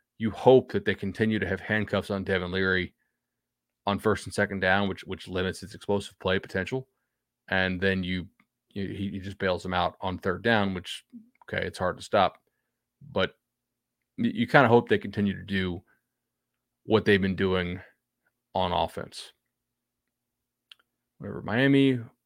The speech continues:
whatever Georgia Tech. We talked about Louisville, talked about Clemson, talked about N C State, spoke a little bit about Wake Forest.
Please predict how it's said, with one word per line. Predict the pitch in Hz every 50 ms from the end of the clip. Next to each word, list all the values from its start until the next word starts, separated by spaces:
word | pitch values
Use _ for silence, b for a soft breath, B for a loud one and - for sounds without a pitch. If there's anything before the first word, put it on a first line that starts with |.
| _ _
whatever | - - 117 131
Georgia | - 110 104 107 - _ - _
Tech. | - - - 127 127 120 117 - _ - - - - _ _ _ _ _ _ _ _ _ _ _ _ _
We | _
talked | - 98 95 95 -
about | - - -
Louisville, | 107 113 117 117 110 110 110 104
talked | - 101 98 95 -
about | - - -
Clemson, | _ - - 123 123 120 - 123 120 117 110 110 _ _ _ _ _ _ _ _ _ _ _ _
talked | - 107 95 90 -
about | 98 80 92
N | 95 -
C | - 107 98
State, | - - 113 110 107 107 - - _ -
spoke | - - 110 104
a | - -
little | 104 107 113 113 107
bit | 110
about | 101 95 104 92 76
Wake | 87 92 98 - -
Forest. | - 131 123 120 120 113 - - - -